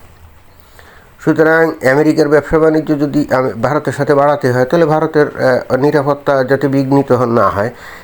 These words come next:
এ ব্যাপারে আমেরিকাকে তো কিছু করতেই হবে। ডোনাল্ড ট্রাম্প ব্যবসায়ী মানুষ,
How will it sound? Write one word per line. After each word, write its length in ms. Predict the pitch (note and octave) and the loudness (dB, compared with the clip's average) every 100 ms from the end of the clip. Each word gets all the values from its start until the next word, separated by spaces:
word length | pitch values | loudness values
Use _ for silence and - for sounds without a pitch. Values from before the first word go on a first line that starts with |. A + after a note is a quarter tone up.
| - | 0
এ 120 | E3 | 2
ব্যাপারে 320 | E3 D3+ D3+ | 2 2 2
আমেরিকাকে 540 | D3+ C#3+ C3 C#3 C#3+ | 4 2 2 0 0
তো 160 | C#3 C#3 | 0 -4
কিছু 200 | C3 C#3+ | -6 -6
করতেই 380 | - F3+ - A2 | -4 -2 0 0
হবে। 280 | G2+ E2 D2+ - - - - - - | 0 -4 -8 -16 -18 -20 -20 -20 0
ডোনাল্ড 340 | D#3+ E3 D3 | 2 4 2
ট্রাম্প 240 | C#3+ D#3+ C3+ | 0 0 2
ব্যবসায়ী 440 | C3+ C#3+ C#3+ B2+ | 2 2 0 2
মানুষ, 320 | A2+ G2+ G2+ | 2 0 -2